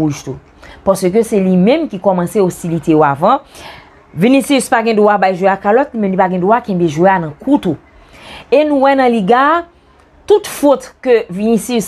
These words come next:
kapab fè sou yon jwè, yo pwente l di dwa. Men li menm, yo ka fè tout katrevendiz minit la bat, li ap jwe l, se pa anyen, depi li riposte gen pwoblèm. Men yo bliye ke nou toujou wè repons lèt la, men nou pa janm wè lèt la.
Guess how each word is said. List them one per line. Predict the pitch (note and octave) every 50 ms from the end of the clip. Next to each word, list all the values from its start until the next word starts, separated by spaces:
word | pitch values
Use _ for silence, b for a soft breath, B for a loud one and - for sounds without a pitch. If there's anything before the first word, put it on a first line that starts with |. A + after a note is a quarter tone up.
| -
kapab | - G#3 G3+ G#3+ G3+ F#3 F3+
fè | - - G#3 F#3+ F3+
sou | - G3+ G3
yon | F#3+ F#3+ F3+
jwè, | E3 G3+ A#3+ C4+ C#4 D4+ D#4 D#4 B B B B B
yo | E3+ F3 F3+ F#3+ G#3+ B3 B3+ -
pwente | - G#3 F#3+ F#3 A3
l | A3 F#3+
di | E3 F3 C#3+
dwa. | C3+ - - - -
Men | D3 D#3+ E3 E3+
li | F3 F3+
menm, | G#3 C#4 F4+ G4 G4+ - B B B B B B B
yo | G3 G3+
ka | - A3 G#3
fè | - - A3 A3
tout | D4 D4 -
katrevendiz | D#4 C#4+ C#4 C4+ C#4+ C#4+ A#3+ B3 C4
minit | C4 C4 B3 G#3+ -
la | A3+ G#3 G3
bat, | F3 F3+ E3+ E3 - -
li | F#3+ -
ap | F3+ G3 F3 E3+
jwe | D3+ E3+ F3+ F#3+ G#3 A#3 B3+ C#4
l, | C#4 B B B B B B
se | - - B3 G#3+ -
pa | G#3 G3+ G3+ G3
anyen, | G3 G#3 A#3 B3+ C#4+ C#4 F#3
depi | F3 E3+ - G3 F#3+
li | F#3 F3+ F3+ F3 F#3+ A3+
riposte | C#4 C#4 - C#4+ B3+ - - - - C#4+ C#4
gen | G#3+ G3 F3+ F3+
pwoblèm. | - D3+ - F#2+ - - _ _ B B B B B B B B B
Men | A3+ D4 F4+ G4+ C4+ -
yo | B3 C#4+ E4 D4
bliye | D4+ C#4 C#4+ C4+ C#4 E4+ G4+ G4 G4
ke | - C#4 C#4 D#4 D#4 - - _ _ _ _ _ _ _ -
nou | E3+ E3 F3 F#3 F#3 G3 C#4 F4+ F4+
toujou | F#4 F#4+ D4 G3+ A3 B3+ A#3 A3+ A3
wè | A3 G3+ - - D#3 D3+ E3
repons | G3+ G#3+ G#3+ - A3 A3 G#3 - -
lèt | D#3+ D3+ C#3+ - F#3+
la, | G#3+ B3 B3 - B B B B B B
men | - G3 F#3
nou | F#3+ F3+
pa | G3+ G3 F#3
janm | - F#3 F#3+ F#3 F3+ E3+
wè | E3 D#3
lèt | D3+ D3+ D3+ D#3 D3+ - A#2+
la. | - -